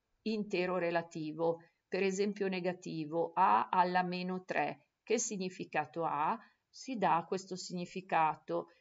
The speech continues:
che io devo fare uno fratto A,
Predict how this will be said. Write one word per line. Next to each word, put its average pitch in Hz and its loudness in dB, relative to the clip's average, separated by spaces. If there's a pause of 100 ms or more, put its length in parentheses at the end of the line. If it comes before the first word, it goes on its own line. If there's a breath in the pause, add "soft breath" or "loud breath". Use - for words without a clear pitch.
che 190 -4
io 175 2
devo 160 -4
fare 160 2
uno 208 -2
fratto 151 -2
A, 143 2